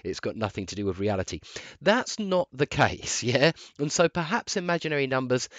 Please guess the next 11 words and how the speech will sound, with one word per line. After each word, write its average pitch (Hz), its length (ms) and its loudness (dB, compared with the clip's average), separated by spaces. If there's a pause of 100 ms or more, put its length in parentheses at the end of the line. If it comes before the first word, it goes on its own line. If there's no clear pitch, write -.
(320)
is, 139 500 4
uh, - 60 -2
uh, 127 580 0
the 139 160 2
wrong 151 460 0
kind 135 380 2
of, 117 140 0
uh, 113 340 2
phrase 123 440 2
for - 180 -6
it. 78 160 -4